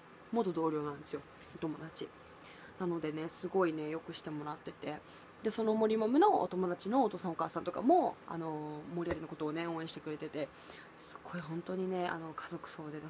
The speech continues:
本当にありがたい、ありがたいんです、本当に。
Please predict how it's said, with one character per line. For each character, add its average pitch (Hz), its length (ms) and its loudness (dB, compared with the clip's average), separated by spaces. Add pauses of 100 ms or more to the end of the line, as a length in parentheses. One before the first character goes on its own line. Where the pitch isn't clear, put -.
本 165 180 -12
当 - 120 -6
に 170 100 -2
あ 160 80 -8
り 165 80 -6
が 165 100 -4
た 165 140 -2
い、 156 40 -4 (680)
あ 165 60 -10
り 147 80 -10
が 147 80 -10
た 160 100 -8
い 160 40 -6
ん 156 100 -8
で 156 60 -12
す、 - 140 -14
本 160 140 -10
当 160 180 -12
に。 160 120 -10